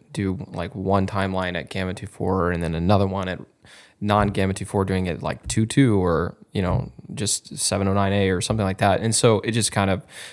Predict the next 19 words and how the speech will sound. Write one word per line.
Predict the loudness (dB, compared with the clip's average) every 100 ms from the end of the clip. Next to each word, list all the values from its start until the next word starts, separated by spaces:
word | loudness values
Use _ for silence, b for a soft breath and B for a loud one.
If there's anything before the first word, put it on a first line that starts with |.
| B
for | 6
simplicity's | 8 6 8 6 8 6 6 8
sake, | 6 6
for | 2
the | 0 0
different | 0 0 2 0
platforms | 4 4 4 0 0 0
we're | -2
putting | -2 0 0
our | -2
stuff | 0 -2
on, | -2 -4
it |
just | -4 -8
kinda | -6 -6
makes | -6 -4 -4 -6
sense | -6 -6 -4
for | -6
me. | -4 -6